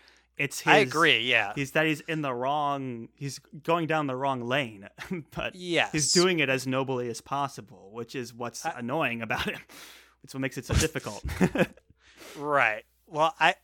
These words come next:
Speaker 2: yeah, I agree. When I say he's wrong, I, I don't mean he's acting deliberately in a
Speaker 1: Right.
Speaker 2: way of, like, misinterpreting it. I think it's like our priest actually has the religious background here
Speaker 1: Mm-hmm.
Speaker 2: where they can interpret the text in a way that is,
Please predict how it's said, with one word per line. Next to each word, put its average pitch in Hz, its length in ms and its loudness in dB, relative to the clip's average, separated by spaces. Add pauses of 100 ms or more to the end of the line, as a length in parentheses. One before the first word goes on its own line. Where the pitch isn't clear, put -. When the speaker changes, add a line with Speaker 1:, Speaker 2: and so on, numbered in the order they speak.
Speaker 2:
yeah, 135 360 4
I 185 120 10
agree. 147 460 2
When 123 140 -2
I 147 80 -2
say 185 200 0
he's 127 140 -4
wrong, 120 460 2
I, 120 200 -4
I 135 40 -4
don't 127 160 -2
mean 117 140 -10
he's 117 200 -8 (100)
acting 127 480 2
deliberately 117 840 -6
in 127 160 -10
a 104 220 -6 (100)
Speaker 1:
Right. 127 280 -2
Speaker 2:
way 117 320 2
of, - 400 -8
like, 123 280 -4
misinterpreting 160 720 -2
it. 190 200 -2
I 139 100 4
think - 260 -6
it's - 140 -6
like 135 220 -2
our 135 160 2
priest - 640 -4 (120)
actually 131 440 0
has 120 320 -2
the 127 120 -4
religious 110 460 -8
background 104 760 -4
here 95 320 -16 (120)
Speaker 1:
Mm-hmm. 123 220 -10 (100)
Speaker 2:
where 117 220 -4
they 123 260 0
can 123 360 -10
interpret 135 640 -2
the 113 100 -10
text - 520 -4
in 127 160 -10
a 117 80 -8
way 120 300 2
that 113 240 0
is, 107 380 -4